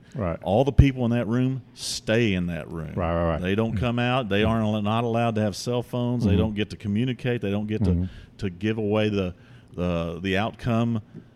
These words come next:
Speaker 2: uh, until it's announced, uh,
Speaker 1: Mm-hmm.
Speaker 2: officially on T V. And I think,
Speaker 1: Mm-hmm.
Speaker 2: I, you know,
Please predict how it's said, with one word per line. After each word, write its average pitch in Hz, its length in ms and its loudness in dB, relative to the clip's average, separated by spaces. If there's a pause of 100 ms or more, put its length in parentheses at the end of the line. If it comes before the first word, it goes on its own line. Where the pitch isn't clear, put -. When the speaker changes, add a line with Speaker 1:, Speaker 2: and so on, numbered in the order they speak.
(160)
Speaker 2:
uh, 80 520 -4
until 113 460 0
it's - 180 -6
announced, 110 580 -2
uh, 76 60 -10
Speaker 1:
Mm-hmm. 98 400 0
Speaker 2:
officially 95 400 2
on 107 160 -2
T 135 220 -4
V. 143 200 -4
And 98 100 -4
I 110 80 0
think, 98 200 4
Speaker 1:
Mm-hmm. 92 80 -2 (140)
Speaker 2:
I, - 40 -4
you 151 100 -2
know, 117 220 0